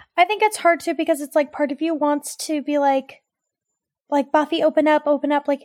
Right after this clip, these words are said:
it's time to talk about it." But then another part of you also understands and has seen the way that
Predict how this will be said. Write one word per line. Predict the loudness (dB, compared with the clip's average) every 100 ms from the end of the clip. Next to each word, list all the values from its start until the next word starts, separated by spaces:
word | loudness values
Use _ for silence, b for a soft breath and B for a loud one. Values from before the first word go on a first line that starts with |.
| -6
it's | -6 -6
time | -4 0 2
to | 0
talk | -2 -2 0
about | 2 2
it." | 2
But | 2
then | 0
another | 2 2 2
part | 2 0
of |
you | 0
also | -2 -2 0
understands | 0 0 -2 -2 0 0 -4
and | -6
has | -6 -6
seen | -6 -2 0
the | 0
way | 2 2
that | 2 0